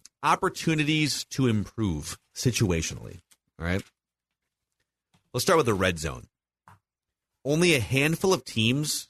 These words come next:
have been to the red zone more often than the Vikings this year.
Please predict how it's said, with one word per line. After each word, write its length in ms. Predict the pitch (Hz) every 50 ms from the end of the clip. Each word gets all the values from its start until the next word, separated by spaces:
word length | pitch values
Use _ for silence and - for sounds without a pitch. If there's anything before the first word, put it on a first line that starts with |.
| - -
have 280 | 127 120 101 90 87
been 260 | - 107 113 131 143 143
to 100 | - 151
the 120 | 135 120
red 260 | 92 95 95 101 104
zone 260 | 113 135 143 147 139
more 200 | 117 110 117 120
often 360 | - - 101 107 117 131 123 120
than 100 | 107 98
the 60 | 85
Vikings 420 | 76 82 85 87 - 117 117 113 113
this 200 | 131 127 - -
year. 240 | 143 - - 196